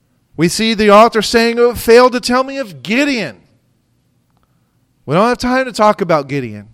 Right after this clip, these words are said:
just like he doesn't have time to talk about Gideon. But you know about Gideon. That's kind of what he, the approach he takes. You know about Gideon. You know about Samson. You know about Jephthah, David, Samuel, the prophets, the,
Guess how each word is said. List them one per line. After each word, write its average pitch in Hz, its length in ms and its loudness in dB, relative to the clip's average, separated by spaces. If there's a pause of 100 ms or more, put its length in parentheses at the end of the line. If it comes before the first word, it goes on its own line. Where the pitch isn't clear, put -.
just - 200 -10
like 220 160 0
he 247 160 -6
doesn't 214 260 -4
have 147 140 -4
time 147 220 -4
to 131 60 -12
talk 143 240 -2
about 127 220 -10
Gideon. 123 340 -8 (200)
But 220 180 -6
you 254 100 -6
know 277 200 6
about 214 280 4
Gideon. 123 440 -8 (400)
That's 165 180 -4
kind 202 180 -4
of 202 60 -2
what 190 220 2
he, 220 320 -8 (340)
the 175 60 -4
approach 202 300 -2
he 240 120 -12
takes. 170 320 -6
You 320 80 -10
know 359 120 0
about 196 280 0
Gideon. 269 500 -2 (160)
You 294 160 -4
know 302 120 6
about 214 260 4
Samson. 208 600 -4 (220)
You 247 160 -6
know 294 120 4
about 202 280 2
Jephthah, 226 420 -2
David, 226 460 0
Samuel, 233 480 -6
the 180 80 -4
prophets, 226 560 2
the, 135 140 -10